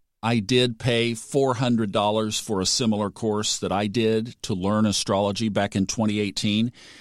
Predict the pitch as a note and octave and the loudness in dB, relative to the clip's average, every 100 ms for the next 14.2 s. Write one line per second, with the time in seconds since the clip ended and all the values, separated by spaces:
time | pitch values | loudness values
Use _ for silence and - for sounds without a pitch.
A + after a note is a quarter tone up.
0 | - - A#2+ A#2 - C#3 F#3+ D3+ A#2 A#2+ | -14 -4 -2 0 2 2 2 0 0 2
1 | C#3 - D#3 D#3 - A#2 C3 C3 A#2+ D3 | 0 0 -2 0 0 0 2 2 2 2
2 | G3+ G#2 D2+ F2+ A#2 A2+ B2 A2 A2 - | 2 2 -2 0 0 0 -2 -2 -2 2
3 | F3 A#2 B2+ G#3 C3+ G#2+ G#2 C3+ D#3 D#3 | 4 4 4 2 4 2 2 2 2 2
4 | A2+ G#2 F#2+ - B2+ G#2+ A2 A#2+ A2 G2 | 0 0 0 2 2 2 0 0 0 -2
5 | - C#3 F3 G2 - A2 A2 A2+ G#2 G2+ | 0 2 4 2 2 4 4 4 0 -2
6 | C#3+ F3 F#2 A#2 A2 A#2 A#2+ B2 B2 - | 0 2 2 0 -2 -2 0 0 0 2
7 | A3 C#3+ - - - A#2 C3+ B2+ C3 C3+ | 2 0 -10 -20 -6 0 2 4 2 4
8 | D#3 E3 D3+ B2+ A#2+ A#2 G#2+ - E2 A#1+ | 4 2 2 2 2 4 2 0 -4 -4
9 | - G#2+ A2+ A2+ A2 A2 G#2 - - C3 | -2 2 2 2 2 2 0 -4 0 2
10 | A#2+ A2 - G2 - G#2 G2 E2+ F2+ E2 | 4 2 0 -2 0 0 0 -2 -4 -4
11 | - F2 E2 A#1+ G#1 - _ _ _ - | -2 -2 -2 -4 -10 -14 _ _ _ -4
12 | - G#2 G2+ F#2 A#2+ B2 B2+ G2+ G2+ E2+ | 0 2 2 2 2 2 0 0 -2 -2
13 | D2+ A2+ A#2+ F3 F#3 F#3 A2+ D#2+ G#2 G#2+ | -2 -2 -4 -2 0 2 2 0 -2 0
14 | A#2 B2+ | 0 -2